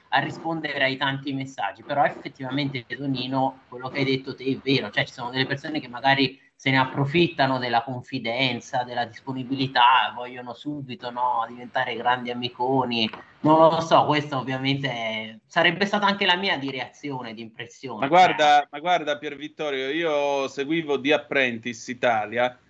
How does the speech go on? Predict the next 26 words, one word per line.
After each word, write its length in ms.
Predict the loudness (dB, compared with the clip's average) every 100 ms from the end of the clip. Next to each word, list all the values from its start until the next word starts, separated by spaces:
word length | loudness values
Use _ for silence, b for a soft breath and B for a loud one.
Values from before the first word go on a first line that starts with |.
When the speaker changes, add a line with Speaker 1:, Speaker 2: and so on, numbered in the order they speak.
| b b
Speaker 2:
condotto 500 | 0 4 6 4 4
Speaker 1:
Mm. 40 | -2
Speaker 2:
da 100 | 0
Flavio 300 | 2 4 2
Briatore. 680 | 0 0 0 0 -4 -4 -6 2
Ora, 360 | 4 6 4 0
Flavio 340 | -4 -2 -2
Briatore 640 | -4 -2 0 2 2 0
può 200 | 0 -2
sembrarvi 1120 | -2 -2 -2 6 8 8 4 -8 -6 -6 -8 _ _ _ -12
un 200 | -10 -2
tamarro, 680 | 0 2 2 2 0 -4 -4
il 100 | -2
re 160 | -4
dei 180 | -2 -2
tamarri, 520 | -2 0 0 0 -4
in 60 | -4
realtà 500 | -2 -2 2 2 2
è 40 |
un 100 | -2
imprenditore 720 | -6 -6 -6 -6 -4 -4 -2 -4
che 120 | -2
sa 260 | 2 2
come 220 | 0 -8 -8
si 160 | -10
fa 400 | 0 4 4 0